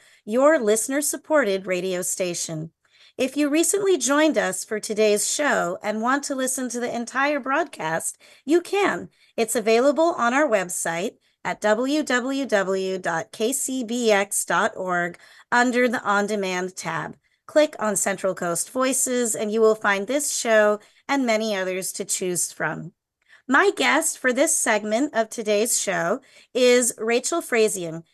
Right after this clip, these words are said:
Youth Services Librarian and Bookmobile Manager at Lompoc Public Library.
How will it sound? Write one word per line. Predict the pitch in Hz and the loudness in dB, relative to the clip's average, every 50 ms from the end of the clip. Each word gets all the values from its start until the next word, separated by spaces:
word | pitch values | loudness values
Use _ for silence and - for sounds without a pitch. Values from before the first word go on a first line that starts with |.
| _ _ | _ _
Youth | - 233 285 359 370 - | -2 2 2 2 2 2
Services | - - 294 269 262 247 277 269 - 262 233 233 | -2 0 2 2 2 0 0 -2 -2 -4 -2 0
Librarian | 240 226 220 220 214 214 208 208 202 202 202 202 202 202 | 2 4 2 2 2 2 2 4 4 4 4 2 0 -2
and | 196 185 190 180 | -2 -4 -6 -4
Bookmobile | - 381 403 403 - 226 202 190 185 180 175 175 175 | -2 -4 -4 -2 0 -2 -2 0 -2 -4 -4 -2 -2
Manager | 175 160 160 160 160 160 - 170 165 175 214 - _ _ _ _ _ _ _ _ _ _ _ _ _ _ - | -4 -4 -4 -4 -6 -6 -4 -2 0 0 0 -2 _ _ _ _ _ _ _ _ _ _ _ _ _ _ -4
at | - 202 - | -2 -2 2
Lompoc | 214 208 220 247 277 285 294 285 285 285 | 4 4 4 4 4 4 4 4 4 2
Public | - 214 202 196 214 208 208 - | 2 0 0 2 2 0 2 0
Library. | 196 185 185 180 175 175 175 165 156 156 156 156 160 160 | 0 0 0 -2 -2 -4 -4 -2 -2 -2 -4 -4 -6 -8